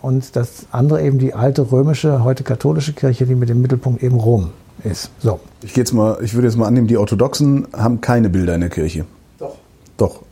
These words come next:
Speaker 1: Die Ikonen.
Speaker 2: Ja, aber wir haben doch auch Bilder in der Kirche.
Speaker 1: Ja, aber andere.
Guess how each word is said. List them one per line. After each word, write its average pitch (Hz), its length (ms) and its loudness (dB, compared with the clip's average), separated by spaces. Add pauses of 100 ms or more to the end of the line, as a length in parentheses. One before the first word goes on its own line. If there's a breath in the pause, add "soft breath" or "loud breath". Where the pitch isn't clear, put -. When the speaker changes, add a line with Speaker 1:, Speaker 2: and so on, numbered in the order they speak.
Speaker 1:
Die 160 140 -6
Ikonen. 135 320 -2 (460)
Speaker 2:
Ja, 123 160 2
aber 117 180 2 (200)
wir 113 120 2
haben 110 80 4
doch 104 100 2
auch 151 120 0
Bilder 95 240 2
in 87 40 -2
der 90 80 -2
Kirche. 87 380 -4 (160)
Speaker 1:
Ja, 160 160 0
aber 160 160 0
andere. 123 340 -2